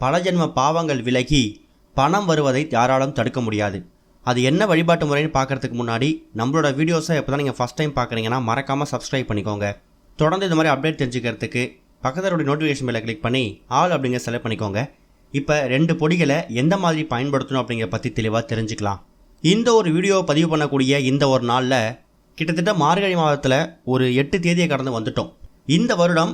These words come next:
ரெண்டாயிரத்தி இருபத்தி நான்காம் வருஷம் வந்திருக்கக்கூடிய மார்கழி மாதத்துல மொத்தமா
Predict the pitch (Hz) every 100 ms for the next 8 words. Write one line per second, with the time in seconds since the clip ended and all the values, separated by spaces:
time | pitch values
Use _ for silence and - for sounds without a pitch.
0 | - 123 139 185 185 170 160 160 143 147
1 | 165 156 156 139 131 131 131 135 135 117
2 | 127 143 127 113 107 117 139 - _ -
3 | 104 131 - 180 165